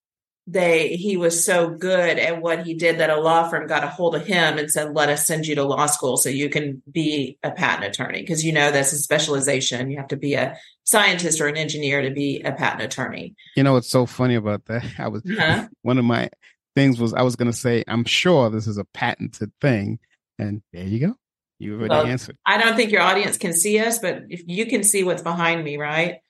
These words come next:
Speaker 2: Oh, yeah. You got
Speaker 1: These
Speaker 2: a
Speaker 1: are all
Speaker 2: bunch of, wow.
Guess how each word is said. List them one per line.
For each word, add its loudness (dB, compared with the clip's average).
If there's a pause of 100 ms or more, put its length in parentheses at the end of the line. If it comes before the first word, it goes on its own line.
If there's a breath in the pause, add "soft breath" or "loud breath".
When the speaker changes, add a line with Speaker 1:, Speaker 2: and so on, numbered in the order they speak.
Speaker 2:
Oh, 4
yeah. 2 (320)
You 0
got 4
Speaker 1:
These 2
Speaker 2:
a -4
Speaker 1:
are -6 (140)
all 6
Speaker 2:
bunch -2
of, -4 (920)
wow. -6